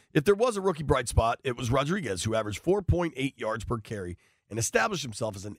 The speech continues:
angry, forceful runner in spite of being overlooked much of the season. He logged a long carry of at least eleven yards in each of his final five games and could be a first and second down tone setter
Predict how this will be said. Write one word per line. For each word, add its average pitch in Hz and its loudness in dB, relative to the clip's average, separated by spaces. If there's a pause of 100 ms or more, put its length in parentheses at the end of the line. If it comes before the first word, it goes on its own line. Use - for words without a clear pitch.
angry, 180 0
forceful 156 -2
runner 107 -2 (300)
in 120 2
spite 208 2
of 127 -6
being 117 0
overlooked 151 2
much 131 0
of 123 0
the 110 0
season. 107 0 (400)
He 135 8
logged 156 2
a 120 0
long 147 2
carry 135 0
of 120 -2
at 110 -6
least 123 0
eleven 113 0
yards 113 -2
in 104 -8
each 196 -4
of 127 -2
his 101 -4
final 107 -2
five 87 -6
games 156 -2 (320)
and 143 -10
could 262 2
be 196 4
a 135 2
first 170 0
and 123 -12
second 139 0
down 117 0
tone 196 2
setter 107 -4